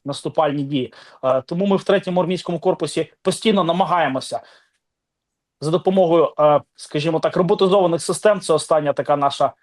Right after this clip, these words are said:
фішка, проводити наступальні дії за допомогою роботизованих систем. Е, іноді люди питають, навіщо ви наступаєте, якщо мета оборона? Саме тому, що він не міг концентруватися на таких напрямках, як Покровський,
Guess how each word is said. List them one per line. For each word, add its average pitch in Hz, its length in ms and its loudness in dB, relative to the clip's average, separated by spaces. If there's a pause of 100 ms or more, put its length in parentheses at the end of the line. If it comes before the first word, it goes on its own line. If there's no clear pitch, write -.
(120)
фішка, 180 560 -2
проводити 170 460 0
наступальні 160 520 -2
дії 160 240 2
за 139 100 -6
допомогою 160 360 0
роботизованих 160 500 -2
систем. 208 280 -2 (440)
Е, 151 220 4 (180)
іноді 254 340 4
люди 226 240 2
питають, 190 500 0
навіщо 165 420 -2
ви 160 80 2
наступаєте, 156 600 -2
якщо 135 220 -6
мета 135 280 0
оборона? 123 360 -4
Саме 202 280 0
тому, 220 260 -2
що 175 140 -4
він 156 160 -2
не 175 100 -2
міг 160 160 -2
концентруватися 151 800 -4
на 147 180 0
таких - 320 -8
напрямках, 147 440 -2
як 131 120 -12
Покровський, 165 640 -2